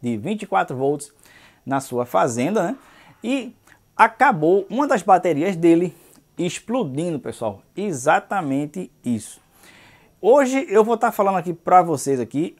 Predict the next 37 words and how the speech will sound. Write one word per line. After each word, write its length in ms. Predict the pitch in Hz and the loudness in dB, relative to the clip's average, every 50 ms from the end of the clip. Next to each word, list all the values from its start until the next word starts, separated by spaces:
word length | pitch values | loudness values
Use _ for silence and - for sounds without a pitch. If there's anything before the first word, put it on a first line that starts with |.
| _ - | _ 0
a 180 | 160 170 170 | 0 0 0
causa, 640 | 151 - _ - 156 170 202 220 196 156 131 135 131 | 0 -4 _ 2 4 6 6 6 6 4 2 2 0
o 100 | 165 160 | 0 0
que 120 | - 240 | -4 -8
pode 320 | - _ - 240 240 240 240 _ - | -8 _ 0 0 0 0 -4 _ -4
ter 140 | 220 185 | -4 -4
sido, 480 | - - - - - 208 226 196 147 147 | -4 -6 -8 -8 -6 -6 -4 -4 -4 -4
o 40 | 147 | -4
que 140 | - 247 214 | -4 -6 -4
pode 240 | - 240 240 220 | -2 -2 -2 0
ter 80 | - 240 | 0 -2
acontecido 560 | 226 - 226 208 220 202 - - 156 160 160 | -2 -2 -4 -4 -4 -4 -2 -2 -2 -2 0
pra 120 | - 165 160 | 0 0 0
essa 140 | - - | 0 0
bateria 640 | 156 151 156 156 - 156 139 127 127 139 143 151 143 - _ _ _ - - _ _ _ _ _ | 0 0 0 0 0 0 -2 0 0 -2 -2 -4 -6 -12 _ _ _ -20 -20 _ _ _ _ _
explodir. 800 | 160 185 180 - - - 254 262 247 190 147 151 165 147 117 - _ _ - | -6 -6 -6 -6 -8 -2 0 2 2 2 2 2 2 2 0 -4 _ _ -14
Então, 360 | 135 - 214 220 226 190 170 - _ _ | -4 0 2 2 2 2 -2 -8 _ _
como 200 | - 247 254 262 | -2 -2 -2 0
vocês 220 | 285 208 - 214 208 | -2 -2 -2 -2 0
estão 180 | - 214 190 | 0 0 0
vendo 160 | 175 190 185 | 0 0 0
aí 100 | 175 165 | -2 -2
nas 240 | 165 165 170 170 165 | 0 -2 -2 -2 -4
imagens 380 | 202 180 139 131 131 135 143 190 | -4 0 2 2 2 2 0 -2
agora, 440 | 202 190 143 139 156 180 214 214 - _ - - _ _ _ _ | -2 -2 0 2 2 2 2 -2 -8 _ -20 -20 _ _ _ _
essa 400 | - 214 254 247 214 - - 269 | 0 0 2 0 0 -2 -4 -6
foi 240 | - - - 220 233 | -4 -4 -2 0 0
a 60 | 226 | 0
situação 580 | 214 - 202 - 233 233 185 - - 202 208 208 | -2 -4 -6 -2 -2 -2 -2 0 -2 -2 -2 -2
que 220 | 202 - - 220 | -2 -4 -2 -2
a 80 | 208 196 | -2 0
bateria 680 | 185 202 196 190 - 214 196 160 151 165 175 175 175 | 0 0 -2 0 -2 -2 -2 0 0 0 0 -2 -2
do 120 | 165 160 151 | -4 -6 -4
nosso 220 | 156 151 143 165 | -4 -4 -2 -4
amigo 600 | 151 135 127 123 123 120 117 120 131 127 143 180 _ _ _ - | -4 -4 -4 -4 -4 -6 -6 -8 -12 -14 -16 -20 _ _ _ -8
Luiz 300 | 131 123 131 156 175 - | -4 -4 -2 -4 -4 -2
Carlos 300 | - 202 170 170 180 | 0 2 2 2 0